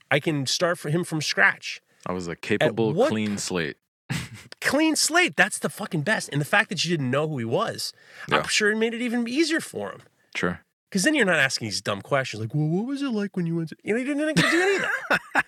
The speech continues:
Speaker 2: <laughs>
Speaker 1: You know what I'm
Speaker 2: Sure.
Speaker 1: talking about?
Speaker 2: Yeah, yeah.
Speaker 1: Do you know,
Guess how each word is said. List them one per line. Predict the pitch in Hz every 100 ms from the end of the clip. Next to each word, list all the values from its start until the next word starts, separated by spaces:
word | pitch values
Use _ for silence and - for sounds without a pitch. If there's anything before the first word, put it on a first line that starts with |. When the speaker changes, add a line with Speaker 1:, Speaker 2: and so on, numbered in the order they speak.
| -
Speaker 2:
<laughs> | 151 -
Speaker 1:
You | 175
know | 294
what |
I'm | 302
Speaker 2:
Sure. | 269
Speaker 1:
talking | 269 254 -
about? | 320 320 - _ -
Speaker 2:
Yeah, | 143 110 - _ -
yeah. | 98 87
Speaker 1:
Do | 165
you | 294
know, | 330